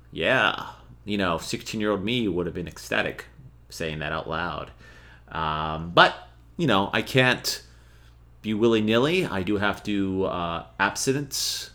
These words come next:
myself for a few days. So I can't meet up with a lady friend and on a Monday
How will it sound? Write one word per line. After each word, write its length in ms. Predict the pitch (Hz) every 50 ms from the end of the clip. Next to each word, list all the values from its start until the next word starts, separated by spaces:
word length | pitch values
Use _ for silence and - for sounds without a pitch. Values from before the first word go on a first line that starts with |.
| -
myself 460 | - 101 107 101 - 131 131 135 135 -
for 100 | 135 127
a 40 |
few 200 | 127 - 135 135
days. 540 | 131 127 131 135 151 180 190 - - - - - - - - - - -
So 240 | - - 107 107
I 80 | 104 104
can't 480 | 104 - - 127 123 120 120 113 - - - - - - - - - - - - -
meet 220 | - 101 110 110 110
up 100 | 110 110
with 140 | 110 87
a 60 | 101 98
lady 260 | 104 110 117 113 117
friend 500 | 117 - 127 123 120 123 135 143 139 127
and 300 | 113 104 98 90 87 - - - - - - - - - - - - -
on 140 | 98 104 101
a 140 | 95 90 - -
Monday 800 | - 110 107 110 120 127 131 127 131 131 139 147 165 185 175 139